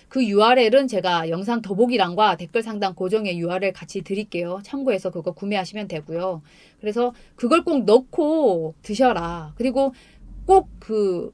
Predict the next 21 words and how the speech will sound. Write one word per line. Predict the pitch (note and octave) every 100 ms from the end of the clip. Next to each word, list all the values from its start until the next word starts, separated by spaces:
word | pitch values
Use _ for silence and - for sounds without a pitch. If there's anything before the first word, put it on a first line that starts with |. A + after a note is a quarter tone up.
| _
유산균뿐만 | G3 A3 D4 E4+ E4 F4 F4+
아니라 | A3 F3 F3+ G#3
오메가쓰리도 | F3 C4 F#4+ F4 - A#3+ G#3+
저희 | F#3+ F#3 E3+
냉장 | E3 F3 A3+
보관 | B3 A#3 G#3+
막 | E3+ E3 -
하잖아요. | C#4+ C#4+ F3+ E3+ G#3 F3 - _ _
그런 | - D4
것들도 | D#4+ A#3+ G#3+ F#3+ G3 F#3
좀 | G3+
제습제를 | G3+ F3+ - D4+ D4
많이 | F#3+ E3+
넣어주시면 | F3+ F#3+ A#3+ A3 F#3+ G3 A#3+ F#3+ D3+
좋을 | F#3 F#3
것 |
같아서, | G#3+ E3 E3+ G#3+ G#3 D#3 - _ -
여러분들도 | A3 B3+ B3 G3+ F#3 G#3+
그 | G3+
제습제를 | F3+ F3+ - - A3+ G#3
사서 | - D#4+ F4 F#4+ G#4+